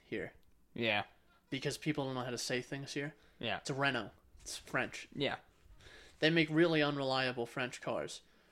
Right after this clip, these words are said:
Speaker 1: right? Um, so I'm assuming Samsung, I think they sell them in South Korea. Um, Samsung Renault cars are very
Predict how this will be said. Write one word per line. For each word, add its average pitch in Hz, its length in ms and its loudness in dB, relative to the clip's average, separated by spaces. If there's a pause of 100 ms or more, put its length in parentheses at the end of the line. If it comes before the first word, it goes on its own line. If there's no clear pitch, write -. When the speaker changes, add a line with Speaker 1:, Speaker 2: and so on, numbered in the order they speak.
(180)
Speaker 1:
right? 131 260 2 (680)
Um, 120 420 0
so 156 400 6
I'm 131 140 2
assuming 147 640 -2 (600)
Samsung, 147 500 0
I 123 80 -2
think 156 200 -12
they 131 100 -6
sell 127 180 -4
them 110 80 -8
in 107 40 -12
South - 340 -6
Korea. 120 340 -6 (580)
Um, 120 400 -6 (640)
Samsung 131 640 0 (560)
Renault 123 380 -2
cars 117 360 -4
are 117 60 -2
very 107 360 -4